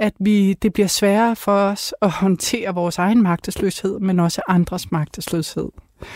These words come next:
Og det tror jeg også gør sig til gældende, gør sig gældende i et, i et sundhedsvæsen, hvor, øh, hvor der er, øh,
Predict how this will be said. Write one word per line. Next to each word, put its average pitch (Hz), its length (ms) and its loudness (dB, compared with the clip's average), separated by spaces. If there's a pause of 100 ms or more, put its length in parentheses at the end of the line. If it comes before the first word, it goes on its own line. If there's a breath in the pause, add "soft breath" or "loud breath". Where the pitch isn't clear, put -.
(300 loud breath)
Og 190 120 0
det 240 100 2
tror - 200 -2
jeg 220 100 -2
også 190 200 0
gør 196 120 2
sig - 180 -6
til - 120 -12
gældende, 190 500 4
gør 175 180 0
sig - 140 -4
gældende 196 340 4
i 190 400 4
et, - 240 -2
i 196 140 2
et 180 100 -2
sundhedsvæsen, 202 1000 0
hvor, 185 420 2
øh, 175 560 4 (400 loud breath)
hvor 202 120 2
der 196 100 2
er, 180 340 2 (160)
øh, 165 320 2